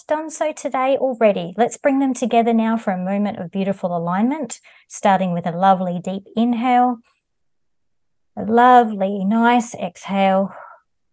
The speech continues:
And please shower yourself with the kindness that you so easily give to others.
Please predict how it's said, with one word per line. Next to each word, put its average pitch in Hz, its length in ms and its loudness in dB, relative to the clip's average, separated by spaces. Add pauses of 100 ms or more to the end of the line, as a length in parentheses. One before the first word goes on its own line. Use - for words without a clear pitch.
(480)
And 226 160 -2
please 277 300 -2
shower 185 320 2
yourself 180 580 -4
with 190 160 -10
the - 80 -12
kindness 208 680 0
that - 160 -10
you 196 100 -4
so 208 340 -4 (120)
easily 208 580 -2
give 180 360 -14
to - 220 -10
others. - 440 -4